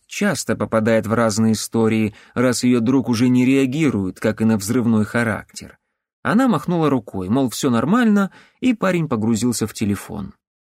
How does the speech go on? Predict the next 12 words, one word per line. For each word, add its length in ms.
"Не 320
в 140
тебе 600
дело!" 960
Она 320
цедила 460
слова, 580
словно 500
они 240
рождались 580
в 100
муках. 600